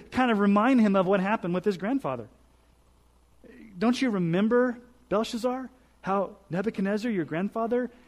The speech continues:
had to go eat grass like a cow and be humiliated, and then,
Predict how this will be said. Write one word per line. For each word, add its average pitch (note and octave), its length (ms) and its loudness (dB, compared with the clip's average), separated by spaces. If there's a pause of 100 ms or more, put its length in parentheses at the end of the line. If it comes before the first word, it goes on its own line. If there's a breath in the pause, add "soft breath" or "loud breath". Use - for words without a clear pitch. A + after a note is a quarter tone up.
(140 soft breath)
had F3 220 -6
to E3+ 120 -6
go D#3 240 -2
eat D3 140 -4
grass D#3+ 340 -8
like E3+ 160 -8
a C3+ 60 -8
cow F#3 420 -6
and D3+ 140 -2
be D#3+ 80 -4
humiliated, G#3+ 720 0
and E3 140 -2
then, E3+ 160 -2